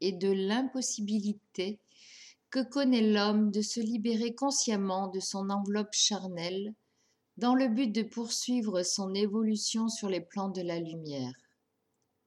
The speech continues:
La mort est un plan subtil très organisé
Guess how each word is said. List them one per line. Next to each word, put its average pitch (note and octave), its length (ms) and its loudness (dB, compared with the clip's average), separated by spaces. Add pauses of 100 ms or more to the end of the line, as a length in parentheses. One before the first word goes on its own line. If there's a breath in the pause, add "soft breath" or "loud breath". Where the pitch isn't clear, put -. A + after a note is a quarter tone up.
(600)
La F3+ 180 0
mort G3 480 -2 (140)
est G#3 200 -2
un A#3 160 2
plan A#3 300 -2
subtil A#3+ 800 -6
très C4+ 460 0
organisé G3 840 -4